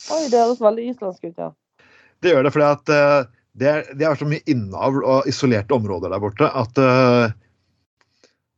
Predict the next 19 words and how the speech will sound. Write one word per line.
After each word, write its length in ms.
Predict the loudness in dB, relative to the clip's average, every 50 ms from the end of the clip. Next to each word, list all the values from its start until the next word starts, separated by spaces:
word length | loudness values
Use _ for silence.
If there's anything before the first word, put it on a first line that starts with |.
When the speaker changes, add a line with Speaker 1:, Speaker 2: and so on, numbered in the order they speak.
| _ _ _ -10
Speaker 2:
at 180 | -10 -8 -6 -8 -4
faktisk 400 | -2 0 -2 0 -2 -4 -4 0
de 80 | 2 2
har 100 | 2 2
beholdt 500 | 0 -4 -4 -2 0 0 0 0 0 0
en 60 | 2 2
del 120 | 2 2
av 80 | 0 -2
disse 100 | -4 -6
islandske, 680 | -8 -12 -12 -10 -8 -4 -4 -4 -2 -2 -4 -6 -2 0 2
eh, 280 | 2 2 2 2 2
nor-, 320 | 2 2 2 0 0 -2 -4 -8 -12 -8 -2
norrøne 380 | 0 2 2 2 0 -2 -2 -4
endingene. 420 | -4 -4 -6 -10 -10 -10 -10 -12 -12 -14 _ _ _ _ _ _ _ _ -8
Speaker 1:
Mm. 160 | -6 -6 -6 -8 _ _ _ _ -14
Det 640 | -12 -12 -12 -12 -16 _ _ _ _ _ _ _ -2
er 60 | -2
litt 120 | -2 -2 -2
interessant. 440 | -4 -4 0 0 0 0 0 -2